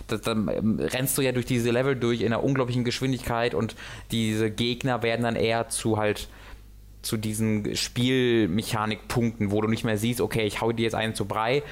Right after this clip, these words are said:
sondern da ist jetzt ein Typ, mit dem ich einmal schnell die, die Brecheisen schlagen will und dann werfe ich dem das entgegen und das geht dann alles so schnell, dass du im Grunde nur die Spielmechanik und das Puzzle-Element siehst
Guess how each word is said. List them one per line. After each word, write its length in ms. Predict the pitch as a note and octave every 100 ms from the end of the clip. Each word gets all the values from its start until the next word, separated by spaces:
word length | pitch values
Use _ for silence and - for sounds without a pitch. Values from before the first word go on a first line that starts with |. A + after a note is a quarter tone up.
| - -
sondern 280 | A2+ A2
da 160 | A2 B2
ist 80 | B2
jetzt 120 | A#2
ein 60 | A#2+
Typ, 220 | C3+ B2
mit 80 | A#2
dem 140 | A2+
ich 160 | A2 -
einmal 240 | C3 C3
schnell 320 | - C3+ A#2+
die, 340 | A#2+ A#2 B2 A#2
die 100 | A2+
Brecheisen 760 | - E3+ - D3+ D3 D3+ D#3 D#3 - - -
schlagen 400 | - C#3+ D3+ D3
will 140 | D3+
und 60 | B2+
dann 120 | A#2
werfe 140 | A#2+ A#2+
ich 80 |
dem 160 | A#2+ C#3+
das 100 | D3
entgegen 460 | C3+ C3 C#3 C#3 B2+
und 60 |
das 100 | A#2
geht 140 | C#3 C3+
dann 80 |
alles 220 | A#2+ B2 -
so 120 | C#3+
schnell, 480 | - C#3+ B2+ D#3 E3 - -
dass 160 | A#2+ -
du 80 |
im 80 | A#2
Grunde 240 | A#2+ C3+ B2+
nur 240 | C3 C#3+
die 100 | C3+
Spielmechanik 760 | - - D#3 D3 B2 A2+ A#2 A#2
und 60 |
das 200 | A2 -
Puzzle-Element 720 | - D3+ C3 A2 G#2 G2+ G2+
siehst 420 | - G#2+ C3 -